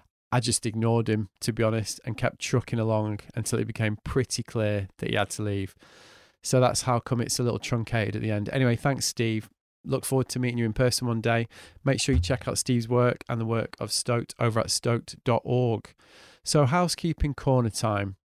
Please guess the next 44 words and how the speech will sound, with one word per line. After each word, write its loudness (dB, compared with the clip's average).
And 6
the 8
response 2
to -2
last -2
episode's -2
housekeeping -4
corner, 0
ma-, 2
it -2
made 2
me 4
think 0
a 0
little 0
bit, 0
actually. -4
You 4
know, 6
when 4
you 4
run 4
a 0
podcast, -4
you -12
get -4
access -4
to -2
all 2
kinds 0
of -4
statistics. -6
One 0
of 0
the 0
stats -2
that -2
you 2
get 2
is -2
when 0
people -4
stop -2
listening. -4